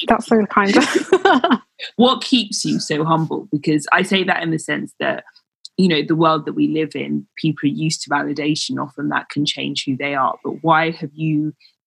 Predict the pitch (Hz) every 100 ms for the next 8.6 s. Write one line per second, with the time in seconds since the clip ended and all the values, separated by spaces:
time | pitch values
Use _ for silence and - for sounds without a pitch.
0 | _ _ _ - 175 - 156 151 147 147
1 | 143 135 143 143 - 143 139 139 147 147
2 | - - 139 139 139 - - 143 135 143
3 | 139 147 139 - - - 226 - - _
4 | _ _ _ _ _ _ _ _ _ _
5 | _ - 254 339 403 381 254 233 220 196
6 | 190 185 - 185 - - - 196 180 170
7 | 175 175 175 175 180 - - 208 - 208
8 | 208 214 196 170 175 -